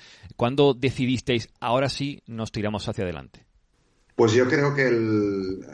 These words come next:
Speaker 2: es un tema que llevábamos, eh, manejando durante semanas, meses, algunos grupos, eh, por cada uno por su cuenta, un poquito buscando las formas, y yo creo que el deto-, realmente el detonante fue el tema de, el tema de Messi. Cuando Messi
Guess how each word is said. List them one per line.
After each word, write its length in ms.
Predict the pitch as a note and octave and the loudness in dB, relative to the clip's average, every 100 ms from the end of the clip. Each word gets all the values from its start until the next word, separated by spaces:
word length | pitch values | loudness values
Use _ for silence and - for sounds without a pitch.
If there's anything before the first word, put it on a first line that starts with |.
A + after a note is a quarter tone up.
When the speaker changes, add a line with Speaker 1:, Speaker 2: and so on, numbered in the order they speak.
| C2 B1+ - - - | -20 -20 -20 -20 -14
Speaker 2:
es 160 | B2 D3+ | -4 0
un 120 | D3+ | 2
tema 200 | D3 C#3 | 2 0
que 120 | C3 | 0
llevábamos, 720 | A2+ A2+ A2+ A2 G#2 - - F2+ | 0 0 0 0 -2 -6 -14 -12
eh, 120 | G2+ | -6
manejando 580 | G2 G2 G2 A2 G#2+ G#2 | -4 -4 -2 0 2 2
durante 420 | G2+ F#2+ F#2 F#2 | 2 0 -6 -10
semanas, 600 | - F2 G2+ G2+ G2 F#2+ | -8 -2 0 0 -2 -2
meses, 440 | G2 G#2 G2+ F#2 | -2 0 0 -2
algunos 480 | F#2 F2 F#2+ F2+ E2+ | -4 -6 -6 -6 -4
grupos, 580 | G2+ A#2 G#2 G#2 G#2+ G2+ | 0 0 2 2 0 -4
eh, 460 | F2 F2+ F2 F2 E2+ | -8 -8 -8 -8 -10
por 220 | - F#2 F#2 | -6 -4 -2
cada 180 | F#2 | 0
uno 200 | F#2+ A2+ | 2 2
por 120 | G#2 G2+ | 0 -2
su 220 | F2+ - | -4 0
cuenta, 560 | A2+ A#2 A2 G#2+ G#2 G#2 | 0 0 -2 -2 -2 -4
un 160 | G2 | -4
poquito 840 | G2 F2+ G#2+ G#2 G2+ G2 F#2+ F#2 F2+ | -6 -4 -4 0 0 2 0 -4 -6
buscando 400 | F2+ G2+ G2 F#2 | -8 -6 -4 -6
las 180 | - | -6
formas, 560 | - G#2+ G#2+ A2 A#2+ - | -2 0 0 -2 -4 -10
y 140 | G2 F#2 | -8 -2
yo 180 | G2+ | 0
creo 360 | G2+ G#2+ G#2 F#2 | 0 0 0 0
que 100 | F#2+ | -4
el 160 | F2+ F2+ | -4 -6
deto-, 320 | E2+ F2 - | -8 -8 -10
realmente 580 | - F#2+ F#2+ F#2+ G2+ G2+ | -6 -2 0 0 -2 -2
el 80 | F#2 | -2
detonante 640 | F#2 F2+ F2 G2 F#2+ F#2+ | -2 -4 -4 -2 0 -2
fue 280 | - F2+ F2 | -2 -2 -2
el 120 | D#2+ | -2
tema 240 | E2+ E2+ F2+ | -2 -2 0
de, 300 | E2+ D#2+ D2+ | 0 0 -2
el 120 | - | -6
tema 180 | E2+ E2+ | -6 -6
de 140 | E2 | -4
Messi. 300 | F2 - D#2+ | -4 -4 -2
Cuando 280 | F2 E2 E2 | -4 -4 -2
Messi 480 | F2+ - F#2 F2+ | -2 2 2 2